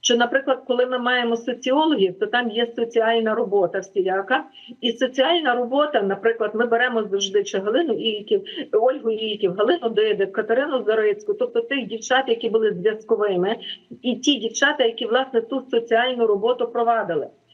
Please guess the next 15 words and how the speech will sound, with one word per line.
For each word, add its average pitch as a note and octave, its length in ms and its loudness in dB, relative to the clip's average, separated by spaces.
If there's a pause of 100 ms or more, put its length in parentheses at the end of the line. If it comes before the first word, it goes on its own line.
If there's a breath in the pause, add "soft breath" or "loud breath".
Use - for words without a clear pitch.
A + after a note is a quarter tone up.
Пам'ятаю, A#3+ 480 2
минулого A#3 540 0
семестру A3 420 0
я, G#3 80 0
власне, A3 340 0
мала G#3+ 320 0
соціологів, G3 720 0 (360 loud breath)
то G#3 80 4
одна A3+ 260 2
дівчинка G#3+ 540 -4
з - 40 -18
Харкова F#3 680 0 (400)
казала, A#3 400 2
що A#3 220 -6
вона A3+ 280 2